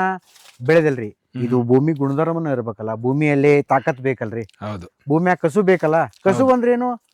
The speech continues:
Speaker 1: ಸರ್ಕಾರಿ ಸಗಣಿ ಗೊಬ್ಬರನೇ ಕಸು.
Speaker 2: ಹೌದು.
Speaker 1: ಹಾ, ನಾವು ಸರ್ಕಾರಿ ಗೊಬ್ಬರ ಏನ್ರಿ, ಒಂದ್ ದಿವ್ಸ ಎರಡ್ ದಿವ್ಸ ಇರ್ತೈತಿ.
Speaker 2: ಹ್ಮ್.
Speaker 1: ಮನುಷ್ಯ ಅವ್ನ್ ನಮ್ನಿ ಸೇರೆ ಕುಡ್ದಂಗ ಅದ
Speaker 2: ಹೌದು.
Speaker 1: ಸರ್ಕಾರಿ ಗೊಬ್ಬರ ಅಂದ್ರ
Speaker 2: ಹೌದು.
Speaker 1: ಒಂದ್ ದಿವ್ಸ ಮಟ ಎರಡ್ ದಿವ್ಸ ಇರ್ತೈತಿ ಅಷ್ಟ.
Speaker 2: ಹ್ಮ್ ಹ್ಮ್.
Speaker 1: ಹ್ಮ್.
Speaker 2: So,
Speaker 1: ನೀವು
Speaker 2: ಅತ್ಯಂತ
Speaker 1: ನೋಡ್ತಾ ಇರ್ಬೋದು, ನೀವು ನಮ್ದು ನೋಡ್ರಿ, ಒಂದ ಉದ್ದೇಶ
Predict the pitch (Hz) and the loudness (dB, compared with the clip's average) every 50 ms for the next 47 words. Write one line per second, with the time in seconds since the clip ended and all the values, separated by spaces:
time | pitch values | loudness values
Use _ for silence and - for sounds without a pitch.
0 | _ _ _ _ _ _ _ _ - 220 208 190 180 220 208 185 - 190 196 214 | _ _ _ _ _ _ _ _ 0 0 0 2 4 2 2 2 0 -2 0 0
1 | 214 190 202 175 185 190 190 196 180 - 170 127 151 143 117 101 - _ _ 117 | 2 2 2 2 2 2 2 0 -2 -2 -2 -2 -2 -4 -4 -4 -10 _ _ -10
2 | 117 117 104 92 - _ _ _ _ _ _ 123 123 110 104 110 143 180 214 220 | -10 -10 -10 -12 -16 _ _ _ _ _ _ -12 -12 -10 -4 0 4 4 6 6
3 | 196 170 196 202 190 240 254 247 240 240 226 226 226 226 233 226 214 220 226 214 | 6 6 4 4 6 8 6 8 8 6 6 6 6 4 4 4 4 2 4 4
4 | 196 202 202 180 220 226 - 214 202 190 185 175 196 185 160 185 165 170 160 135 | 2 2 2 2 2 2 4 4 4 4 4 2 2 2 0 0 0 0 0 -2
5 | 127 107 90 - _ _ _ _ - 143 139 139 127 123 151 175 170 - 233 226 | -6 -8 -10 -14 _ _ _ _ -6 -4 -2 -2 0 0 -2 -2 2 2 4 4
6 | 220 202 196 196 202 214 175 - 190 185 208 208 - 208 202 185 202 196 180 160 | 4 2 0 -2 -2 -4 -2 0 2 2 2 2 2 0 0 0 0 0 0 -2
7 | 120 104 - _ _ _ _ _ 110 110 147 156 147 190 180 180 160 160 160 147 | -2 -4 -12 _ _ _ _ _ -6 -4 -4 -2 2 2 2 4 4 2 2 2
8 | 151 151 147 135 120 113 - _ 110 110 127 170 170 165 170 190 202 165 165 170 | 0 -2 -2 -4 -6 -6 -8 _ -14 -4 -2 -2 0 2 2 2 2 2 -2 -2
9 | 165 185 185 175 160 151 143 147 160 147 139 135 113 - 139 107 117 104 - - | 0 0 2 2 2 0 0 -2 -6 -4 -4 -6 -4 -4 -6 -6 -6 -8 -4 -4
10 | 113 101 - _ _ 127 123 117 113 113 104 - _ _ _ _ _ _ _ _ | -4 -4 -6 _ _ -8 -6 -6 -6 -8 -10 -14 _ _ _ _ _ _ _ _
11 | _ - 95 87 85 _ _ _ _ _ _ _ _ _ _ _ _ - - 135 | _ -16 -16 -16 -16 _ _ _ _ _ _ _ _ _ _ _ _ -10 -6 -2
12 | 131 127 117 107 147 175 202 208 190 208 240 226 233 233 208 202 185 190 185 160 | -2 0 0 2 4 6 6 6 6 6 6 6 6 6 6 8 6 6 6 6
13 | 156 151 160 175 185 180 160 151 165 180 202 196 185 196 185 196 190 180 185 190 | 4 4 4 2 2 2 4 2 2 2 0 0 0 2 2 2 0 2 2 2
14 | 180 151 156 175 185 196 180 165 147 160 160 139 - | 2 2 2 2 4 4 4 2 2 0 0 0 0